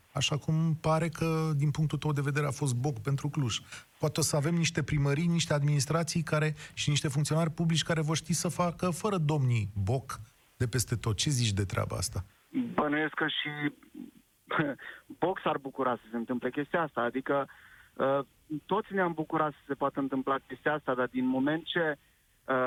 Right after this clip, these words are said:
Speaker 2: aceeași Uniune Europeană într-o zonă poate să aloce fonduri și într-alta nu poate, eu zic că nu-i vorba neapărat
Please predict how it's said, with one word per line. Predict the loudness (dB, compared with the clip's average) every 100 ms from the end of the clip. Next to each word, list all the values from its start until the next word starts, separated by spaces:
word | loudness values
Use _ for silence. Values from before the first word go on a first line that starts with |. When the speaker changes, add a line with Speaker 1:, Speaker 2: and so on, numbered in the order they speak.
| 0
Speaker 2:
aceeași | -2 -2 -2 -2 -2
Uniune | -4 0
Europeană | 2 2 0 0 0 0 0 -2 -6 -14 _ _ _
într-o | -2 0 0 -2 -4 0 0 0 0
zonă | 0 2 0 -2 -4 -10 _ _
poate | 0 0 -2 -6
să | -2
aloce | 0 0 -2 -4
fonduri | -6 -2 -2 -2 -4
și | -2
într-alta | -2 0 0 0 -2
nu | -2 -2
poate, | -2 0 0 -2 -2
eu | 0 -2 -6
zic | -6
că | -2 -2 -4 -20 -20 _
nu-i | -2 0 2
vorba | 0 0 0 0
neapărat | 0 0 0 0 0 2 2